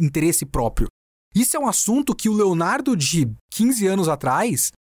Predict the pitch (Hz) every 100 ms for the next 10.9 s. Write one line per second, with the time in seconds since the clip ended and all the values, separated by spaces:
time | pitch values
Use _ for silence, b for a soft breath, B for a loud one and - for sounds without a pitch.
0 | - 254 311 156 170 302 233 170 156 131
1 | - 110 101 - 151 180 160 185 220 202
2 | 143 - _ - 151 196 165 175 202 202
3 | 180 226 254 233 - 240 196 - 233 214
4 | 123 113 _ 143 240 339 277 233 - 190
5 | 160 311 202 131 107 110 180 196 _ -
6 | 139 214 214 233 226 208 262 269 185 -
7 | 196 175 175 269 285 254 - 220 175 190
8 | 208 131 107 104 - 113 117 123 113 -
9 | - 120 - 151 165 131 117 117 117 127
10 | 135 - 143 143 139 139 127 117 -